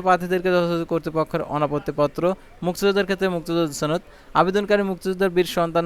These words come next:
হলে, বীরাঙ্গনা হলে তাদের হচ্ছে সনদ, তারপরে ক্ষুদ্র নিগোষ্ঠী হলে ক্ষুদ্র নিগোষ্ঠীর ও তৃতীয় লিঙ্গ হলে তৃতীয় লিঙ্গের সনদ, তারপর অনলাইন আবেদনপত্রের, আহ, কপি,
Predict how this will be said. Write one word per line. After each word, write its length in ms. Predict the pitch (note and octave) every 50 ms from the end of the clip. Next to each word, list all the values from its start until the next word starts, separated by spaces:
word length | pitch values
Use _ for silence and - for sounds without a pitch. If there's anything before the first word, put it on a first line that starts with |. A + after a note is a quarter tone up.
| E3+ F3
হলে, 140 | F3 E3+ E3 D#3
বীরাঙ্গনা 420 | D#3 D#3 D#3+ D#3+ D#3 D#3+ D#3+ D#3+ D#3 D#3
হলে 160 | D#3+ D#3 D#3 D3+ C#3 - - - - - - - -
তাদের 180 | D#3 D3+ D#3+ D#3+ D#3+
হচ্ছে 200 | D3+ - - D#3 D3 - -
সনদ, 240 | D3+ D3 E3 G#3 A3+ - - - - - - -
তারপরে 260 | F3+ F#3 F3+ F#3 F3+ F3 -
ক্ষুদ্র 180 | G3 F#3+ F#3 G#3 G3+ G3+
নিগোষ্ঠী 280 | G3+ F#3+ F#3+ - - G3
হলে 120 | G3 F#3+ G3 F3+ -
ক্ষুদ্র 180 | F#3 E3+ F3 F3 E3+
নিগোষ্ঠীর 400 | E3 D#3 D#3+ D#3+ - - F3 E3+ E3
ও 40 | D#3 D#3 D3+
তৃতীয় 220 | D#3+ D3+ E3 D#3+ D#3
লিঙ্গ 140 | D#3 D#3 D#3 D#3 D#3 D#3
হলে 120 | D3+ D#3 D3+
তৃতীয় 200 | D#3+ D3 D#3 D#3 D3
লিঙ্গের 220 | D3+ D3 D3 C#3+ C#3+ -
সনদ, 220 | D3+ D3 E3 F#3 - - - - - - - -
তারপর 200 | - F3+ F#3 F#3+ G3 F#3+
অনলাইন 260 | F#3+ G3 G3+ G3+ G3+ G3+ F#3+
আবেদনপত্রের, 640 | F#3 F#3 F3+ F#3+ F#3 F3+ F#3+ E3+ D#3 - D#3+ F3 F3+
আহ, 800 | F3+ - - - - - - D3+ D3+ D#3 D#3 D3+ D3+ D3 D3 C#3+ C#3 - - - - -
কপি, 260 | E3+ E3 - - F3+